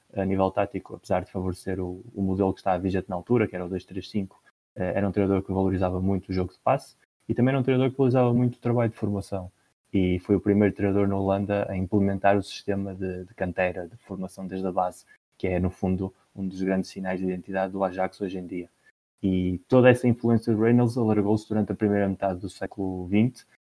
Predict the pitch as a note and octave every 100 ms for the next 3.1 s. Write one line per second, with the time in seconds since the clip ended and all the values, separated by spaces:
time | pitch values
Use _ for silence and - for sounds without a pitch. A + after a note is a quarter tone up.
0 | _ - F#2 F2+ G#2 F#2+ F#2 F#2 F#2 F#2
1 | - F#2+ F2+ G2+ F#2 G2+ F2 - G2 F2+
2 | G#2 F#2 G2 F#2+ G2 F#2 F#2 - G#2 F#2+
3 | -